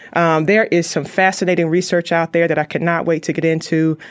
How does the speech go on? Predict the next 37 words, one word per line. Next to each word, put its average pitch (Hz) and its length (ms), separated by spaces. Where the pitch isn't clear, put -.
Um, 160 520
but 160 100
I 294 60
wanna 415 220
start - 340
today's 190 420
show 202 360
off 170 320
with 175 120
a 170 60
question 208 540
for - 120
you 160 140
guys 147 280
that 165 100
I 160 60
really 214 260
want 196 260
you 190 80
to 165 180
begin 165 460
to 156 140
think - 320
about 151 360
as 165 180
we 165 100
go 165 180
through 147 140
this 151 140
show. 139 380
Uh, 165 260
what 196 440
is 247 320
your 190 240
sleep 208 460
quality 180 580
like? 147 400